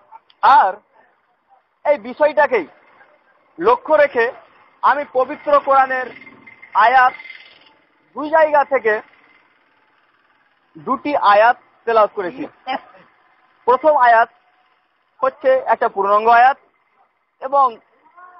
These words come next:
দ্বিতীয় আয়াত যেটা আমি তেলাওয়াত করেছি সেটা আয়াতের একটা অংশ বিশেষ, আয়াতের একটা টুকরো বিশেষ।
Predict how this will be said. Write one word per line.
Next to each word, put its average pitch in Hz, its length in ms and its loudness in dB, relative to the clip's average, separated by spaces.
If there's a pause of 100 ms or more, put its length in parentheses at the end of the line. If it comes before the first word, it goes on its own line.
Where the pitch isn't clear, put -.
দ্বিতীয় 233 300 -6
আয়াত 269 220 2
যেটা 240 160 -2
আমি 214 140 -2
তেলাওয়াত 190 320 -2
করেছি 247 400 -4 (380)
সেটা 262 220 2
আয়াতের 233 580 0 (120)
একটা 247 220 -6
অংশ 208 300 -2
বিশেষ, 202 380 -4 (260)
আয়াতের 254 420 0
একটা 214 220 -6
টুকরো 226 300 -2
বিশেষ। 175 340 -4